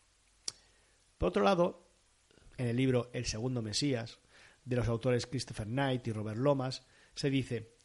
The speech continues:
"Aunque no existen pruebas que puedan demostrar que esta historia es cierta,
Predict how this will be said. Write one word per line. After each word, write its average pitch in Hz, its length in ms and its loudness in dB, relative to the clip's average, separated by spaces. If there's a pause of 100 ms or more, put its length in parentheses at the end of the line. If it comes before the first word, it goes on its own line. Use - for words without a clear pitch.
(720)
"Aunque 170 280 2
no 185 60 2
existen 202 380 0
pruebas 190 400 4
que 135 100 -2
puedan 143 240 4
demostrar 151 400 2
que - 80 -8
esta 131 140 -4
historia 123 440 0
es 117 200 -8
cierta, 143 500 0